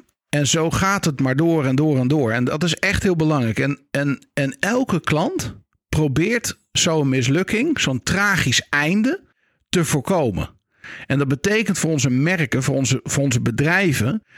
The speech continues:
dat we heel duidelijk moeten communiceren welke negatieve consequenties er aan kunnen hangen als onze klant onze product of dienst niet afneemt. En dat is ook de vraag die de luisteraar kan stellen aan zichzelf. Heb ik duidelijk gecommuniceerd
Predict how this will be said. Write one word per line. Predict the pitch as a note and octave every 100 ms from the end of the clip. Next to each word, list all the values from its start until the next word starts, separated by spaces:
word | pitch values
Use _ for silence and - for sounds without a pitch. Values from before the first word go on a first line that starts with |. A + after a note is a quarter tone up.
| -
dat | - C#3
we | C#3+
heel | C3+ E3+ A#3+ C4
duidelijk | G3 F#3 F3+ D3+
moeten | D3 C#3
communiceren | D3+ C#3 B2 - F3+ F#3+
welke | E3 C#3+ B2+
negatieve | D3+ G3 E3+ D#3+ C3+
consequenties | - B2 A#2 - E3 G#3 - G#3+ - - - _ _ _ _
er | C#3 A#2+
aan | D3+ G3
kunnen | - F3 D3
hangen | D3+ D3+ D3+
als | D3 C#3+
onze | D3+ B2+ B2
klant | - E3 G3 A#3 - - - - - -
onze | D3+ C3+ C3+
product | - C3 E3 F3+
of | D3 A#2
dienst | D#3 F3+ C3+
niet | D#3 -
afneemt. | D3+ B2 G#2 E2+ - - - _
En | - C3+
dat | F3+
is | G#3
ook | F#3+
de | D#3
vraag | C#3+ E3 D3+ -
die | D3
de | C#3
luisteraar | C3+ D3+ - C#3 B2
kan | B2+
stellen | A#2 D3 C#3
aan | A#2+
zichzelf. | A#2+ - D#3+ F#3 G#3 - _ _ _ -
Heb | G#2 C#3 G3 G#3+
ik | A3
duidelijk | E3 D#3+ D#3 C#3+
gecommuniceerd | C#3+ C3+ C3+ A#2 A#2 A#2 C#3+ F3+ B3+ -